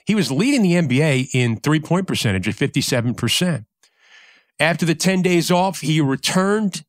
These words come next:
to take on the Indiana Pacers in a game the other night where the Nets were playing without eight of their top players, including their biggest stars. And Utah was a little rusty early on, but made a few big plays down the stretch and helped the Nets come up with, I thought, was the best win of the season,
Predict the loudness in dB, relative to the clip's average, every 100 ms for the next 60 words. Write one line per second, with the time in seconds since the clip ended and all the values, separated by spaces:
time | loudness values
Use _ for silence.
0 | _ -8 -4 0 0 0 0 2 0 2
1 | 0 2 0 0 -4 -2 0 0 2 2
2 | 0 -2 -2 0 2 2 2 2 2 0
3 | 0 0 0 0 0 0 -2 -2 0 0
4 | -2 -2 0 2 0 -2 -4 -2 -2 0
5 | -2 0 0 0 -2 -2 -2 -4 -6 -2
6 | 0 0 0 -2 0 0 2 0 0 0
7 | 0 -2 0 0 2 0 -2 -6 -12 -20
8 | -20 -20 _ -4 0 2 2 0 -2 0
9 | -2 0 0 2 0 0 0 -2 0 0
10 | 2 2 2 2 2 0 -2 -2 -2 -2
11 | -2 -2 0 -2 -2 0 0 0 0 0
12 | -2 -2 -2 -2 -2 -2 -2 -2 0 0
13 | 0 -2 -2 0 -2 -2 0 0 0 0
14 | 0 -2 -4 -4 -2 -2 -2 -2 -2 -2
15 | -4 -2 -4 -6